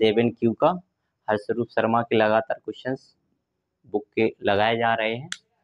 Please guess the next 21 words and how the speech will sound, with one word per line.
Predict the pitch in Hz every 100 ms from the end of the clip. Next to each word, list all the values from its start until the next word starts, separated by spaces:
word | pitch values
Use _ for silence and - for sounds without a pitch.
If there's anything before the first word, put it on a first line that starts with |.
| _ _ _
इसमें | - 139 143
हमने | 151 120 120
क्वेश्चन | 131 127 127 131
लिया | 127 123 123
है | 139 180
क्वेश्चन | - _ _ _ _ 127 -
नंबर | 127 127 127
थर्ड, | - 117 92 - -
वन | 101 127 131
upon | 123 139 139 -
टू | 131 127
plus | - 131 165 - _ _ _ _ _ _ -
sine | 123 147 -
टू | 101
एक्स। | 90 90 - - _ _ _ _ _ _ _
इंटीग्रेशन | 107 127 123 135 143
सॉल्व | - 135 143 131
करेंगे | 139 143 151 196
तो | 214 _ _ _ _ _ _ -
इसमें | 101 131 120
वन, | 110 135 131 147